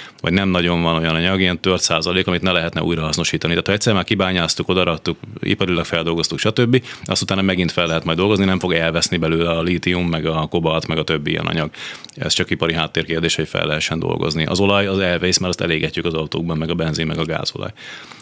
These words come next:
A hidrogénautóban ugyanezt, tehát a víz az mindig lesz, meg ugye visszaalakítja a hidrogént is, ö, vízpárává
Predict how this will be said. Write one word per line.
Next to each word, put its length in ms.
A 380
hidrogénautóban 680
ugyanezt, 420
tehát 220
a 20
víz 220
az 160
mindig 320
lesz, 200
meg 180
ugye 140
visszaalakítja 760
a 40
hidrogént 420
is, 180
ö, 200
vízpárává 760